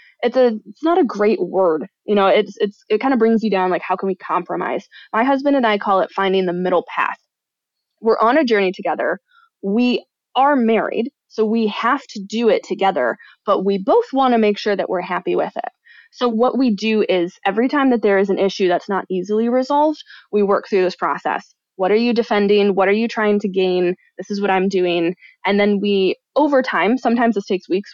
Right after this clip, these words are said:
We're currently in the middle of one that's taking a couple months to really find the middle path. What do you want? What do I want? How can we both have that w-, in a, by doing the exact same thing, not by doing two completely opposite things?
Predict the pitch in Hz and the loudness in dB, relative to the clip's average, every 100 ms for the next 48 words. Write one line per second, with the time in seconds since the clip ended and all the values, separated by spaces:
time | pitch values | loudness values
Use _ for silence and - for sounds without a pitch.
0 | - 208 254 240 208 202 190 180 190 180 | -4 -2 0 2 2 2 2 0 0 -2
1 | 175 - 208 - 170 - 180 175 165 254 | -2 -4 -8 -6 -8 -6 -6 -4 -2 -2
2 | - _ - - - 202 202 190 - 175 | -4 _ -20 -20 -10 -2 2 0 -2 -4
3 | 175 180 170 165 - 165 175 - _ _ | -2 0 0 -2 -4 -4 -4 -4 _ _
4 | _ _ - 196 208 - 208 208 208 202 | _ _ -6 2 2 2 0 0 0 0
5 | 185 180 180 - _ _ 220 208 185 208 | 0 0 -2 -8 _ _ -4 -2 -2 -2
6 | 202 - 190 185 165 165 - _ _ _ | -2 -2 -4 -2 -4 -4 -6 _ _ _
7 | _ _ _ - 208 214 247 226 214 185 | _ _ _ -4 0 2 2 2 2 2
8 | 190 - 185 180 - 180 175 - - _ | -2 -2 -2 -2 -2 0 0 -2 -6 _
9 | _ _ _ _ _ 190 185 196 196 175 | _ _ _ _ _ -6 -2 0 2 2
10 | 143 - _ _ _ _ _ _ 208 214 | 0 -6 _ _ _ _ _ _ 0 0
11 | 208 220 196 185 175 - 170 165 170 190 | 2 2 2 0 -2 -2 -4 -4 -6 -4
12 | 175 185 180 175 170 180 190 156 180 170 | -2 -2 -2 -2 -2 -4 -6 -6 -4 -2
13 | 120 - - - - - - _ | -2 -4 -8 -12 -14 -16 -18 _